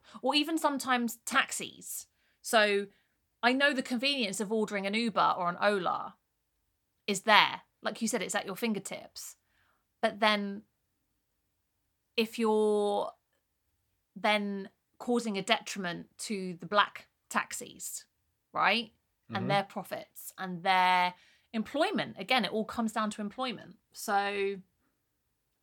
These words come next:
Speaker 1: do you never think about that? Or you're just like, "Nope, I, I can access it, I'm going with it"?
Speaker 2: Um, I think,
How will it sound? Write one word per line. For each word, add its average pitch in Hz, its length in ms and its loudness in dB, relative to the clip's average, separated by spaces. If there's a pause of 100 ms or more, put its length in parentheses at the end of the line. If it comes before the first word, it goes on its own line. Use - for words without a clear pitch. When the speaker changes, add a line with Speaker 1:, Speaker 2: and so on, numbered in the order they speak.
(440)
Speaker 1:
do - 80 2
you 262 80 4
never 285 200 4
think 320 220 0
about 202 200 2
that? 147 200 -6 (160)
Or 214 80 0
you're 214 100 2
just 226 180 -4
like, 190 140 4 (120)
"Nope, 208 280 2 (500)
I, 202 380 6 (120)
I 208 100 4
can 226 180 -4
access 247 420 2
it, 247 220 2
I'm 196 140 0
going 185 300 0
with 170 120 -10
it"? - 120 -10 (1500)
Speaker 2:
Um, 151 680 6 (800)
I 151 100 4
think, 135 560 4